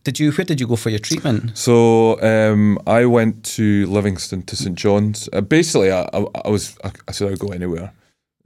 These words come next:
Speaker 2: I could be mobile as quickly as possible. I think they wanted to, to have it removed within three weeks.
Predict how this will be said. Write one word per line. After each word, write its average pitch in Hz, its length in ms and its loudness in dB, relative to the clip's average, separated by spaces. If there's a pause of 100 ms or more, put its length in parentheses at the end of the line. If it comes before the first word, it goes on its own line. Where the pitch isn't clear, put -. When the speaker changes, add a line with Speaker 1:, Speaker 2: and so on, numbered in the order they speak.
(160)
Speaker 2:
I 98 60 -6
could 98 160 -12
be 101 80 0
mobile 95 460 0
as 90 100 -10
quickly - 320 -8
as - 80 -10
possible. 98 520 -8
I - 40 -10
think - 280 -10 (420)
they 101 80 -2
wanted 98 420 -2
to, 98 280 -6
to - 180 -8
have 95 140 -2
it 90 80 -2
removed 92 400 -6
within 95 220 -8
three 95 280 -4
weeks. - 480 -8